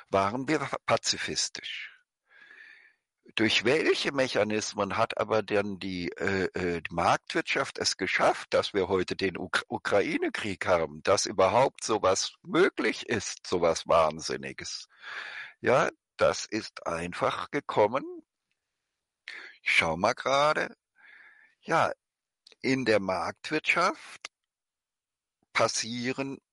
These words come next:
zwei, mehrere Dinge. Ja, also wir haben,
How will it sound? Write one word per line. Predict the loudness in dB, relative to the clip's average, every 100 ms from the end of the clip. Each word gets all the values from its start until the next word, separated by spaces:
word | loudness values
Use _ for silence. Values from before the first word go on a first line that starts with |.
| _ _ _ _ -6
zwei, | 0 4 6 4 2 _
mehrere | -6 -2 2 0 -2 -4 -2
Dinge. | 0 -2 -2 -8 _ _ _ _ _ _ _ _ _ _ _ -6
Ja, | -2 -2 -4 _ -20 -20 -20 -20 -6
also | -2 -2 -2 -6
wir | -4 -2 0
haben, | 0 0 -4 -8 -10 -12 -12 -12